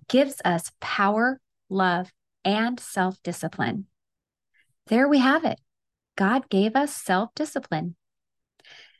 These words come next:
And if he gave it to us, we are to use it. We may find it hard to be self-disciplined, but God gave us the Holy Spirit to help us.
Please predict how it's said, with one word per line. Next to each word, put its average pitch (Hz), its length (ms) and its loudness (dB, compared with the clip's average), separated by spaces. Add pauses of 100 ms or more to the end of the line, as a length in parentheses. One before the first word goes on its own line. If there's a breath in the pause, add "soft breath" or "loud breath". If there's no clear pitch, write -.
(1300 loud breath)
And 240 140 6
if 233 100 2
he 269 140 -2
gave 208 300 4
it 294 120 2
to 311 160 4
us, - 460 0 (320)
we 220 260 4
are 392 240 4 (120)
to 370 120 2
use 339 320 2
it. - 140 0 (1120)
We 247 120 6
may 294 240 6
find 285 280 0
it 202 100 2
hard 208 720 2 (300)
to - 120 -6
be 190 120 2
self-disciplined, - 1000 -4 (380)
but - 180 0
God 269 300 2
gave 185 220 4
us 175 300 0
the 175 100 -6
Holy 202 500 2
Spirit 165 520 -2
to 175 120 -6
help 147 260 -2
us. - 420 -6